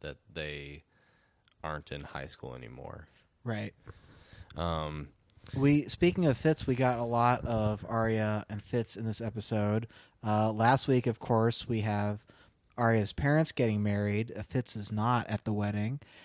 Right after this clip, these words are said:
Speaker 2: Uh, but in this one
Speaker 1: Doesn't that seem strange? Like, I feel like the parents, uh, especially Chad Lowe,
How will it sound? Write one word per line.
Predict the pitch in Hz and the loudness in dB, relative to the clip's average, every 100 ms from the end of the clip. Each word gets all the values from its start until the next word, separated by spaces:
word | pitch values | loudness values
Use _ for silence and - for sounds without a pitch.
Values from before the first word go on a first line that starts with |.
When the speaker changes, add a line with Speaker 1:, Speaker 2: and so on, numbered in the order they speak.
| - 90 | -20 -6
Speaker 2:
Uh, | 120 113 110 110 110 107 107 113 | 0 4 4 4 4 2 -2 0
but | 120 | 2
in | 131 | 4
this | 254 277 | 4 2
one | 160 123 120 151 190 | 4 4 4 0 0
Speaker 1:
Doesn't | 175 | 0
that | 359 | 0
seem | - 311 | 0 -2
strange? | - 98 107 135 156 - - | 0 0 0 -2 -6 -12 -6
Like, | 127 120 | -4 0
I | 120 | -2
feel | - 185 | 0 0
like | 185 151 - | 0 -4 -6
the | 110 | -8
parents, | - 131 131 120 - - _ - - - _ - | -4 -4 -2 -6 -12 -16 _ -20 -20 -20 _ -4
uh, | 104 101 | -2 0
especially | - - 127 - 117 104 | -4 -4 -4 -4 -4 -4
Chad | 92 110 104 | -2 -2 0
Lowe, | 98 104 90 85 82 | 2 2 2 -2 -6